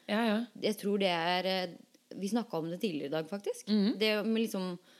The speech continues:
Speaker 2: å ta seg friheten til å liksom ikke alltid ha det så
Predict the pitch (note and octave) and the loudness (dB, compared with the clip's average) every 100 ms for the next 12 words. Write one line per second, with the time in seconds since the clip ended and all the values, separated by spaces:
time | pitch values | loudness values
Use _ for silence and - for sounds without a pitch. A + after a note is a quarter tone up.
0 | - _ _ _ _ _ _ G#3+ G#3+ G#3 | -20 _ _ _ _ _ _ 0 0 0
1 | F#3+ F3 - G3 G3 - D#3 D3+ - F3 | -2 -2 -2 -4 -4 -4 -2 -2 -2 -4
2 | E3 F3+ F3 F3 F3+ F3 F3 - _ _ | -2 -2 -2 0 0 0 -2 -8 _ _
3 | _ _ _ _ - G3+ - F3+ F3+ D#3+ | _ _ _ _ -8 -6 -6 -6 -4 -6
4 | D#3 A3 E3+ D#3 D#3+ E3+ - G#3+ G#3+ | -4 -6 -6 -8 -6 -6 -4 -4 -6